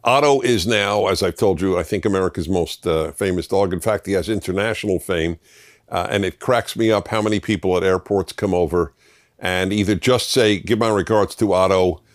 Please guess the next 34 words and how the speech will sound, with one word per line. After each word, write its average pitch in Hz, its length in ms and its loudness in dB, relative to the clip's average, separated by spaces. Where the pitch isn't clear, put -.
or, 95 260 2
or 98 240 6
will 92 260 0
end 101 340 2
their 87 380 2
s-, - 280 -4
uh, 87 220 -4
selfie 110 500 0
with 82 200 0
me 80 320 -4
with 85 220 -2
some 87 260 -2
comment - 480 -6
<laughs> - 220 -16
about - 280 -6
him. - 180 -8
It, - 280 -2
uh, 104 300 4
the 107 160 0
guy's 123 300 2
doing 110 280 2
well. 110 260 2
You 104 60 0
doing 120 200 4
well, 131 240 2
Otto? 147 180 2
You're 113 180 0
the 110 120 -2
man. 98 340 -2
You 101 140 -2
are 92 100 -4
definitely 95 540 -4
the 85 100 -8
man. 80 460 -8